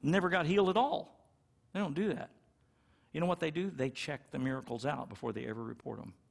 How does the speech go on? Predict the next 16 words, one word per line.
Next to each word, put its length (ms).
They 100
check 300
'em 100
out 180
thoroughly. 880
They 140
have 140
other 280
people 560
that 120
are 100
objective 500
look 220
in 200
on 180
it. 140